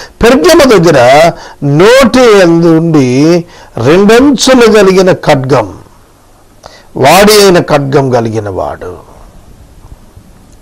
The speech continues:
వాక్యమే హెబ్రీ పన్నెండు నాలుగు పన్నెండులో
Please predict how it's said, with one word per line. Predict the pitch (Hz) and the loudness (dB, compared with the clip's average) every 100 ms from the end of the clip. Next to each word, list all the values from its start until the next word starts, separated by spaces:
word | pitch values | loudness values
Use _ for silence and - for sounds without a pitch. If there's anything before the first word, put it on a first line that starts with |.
| - | -4
వాక్యమే | 139 196 - 247 226 131 90 - _ _ _ - _ - - - | -2 -2 -2 -2 0 -2 -8 -20 _ _ _ -20 _ -20 -20 -16
హెబ్రీ | 131 135 170 196 196 | -10 -6 -2 0 -2
పన్నెండు | 170 160 165 175 170 165 - - - - 123 | -4 -4 -4 -4 -4 -6 -8 -16 -20 -12 -2
నాలుగు | 131 170 175 185 | 0 2 0 -2
పన్నెండులో | 156 147 156 165 160 - 107 107 - | -2 -4 -2 -2 -4 -4 -6 -6 -8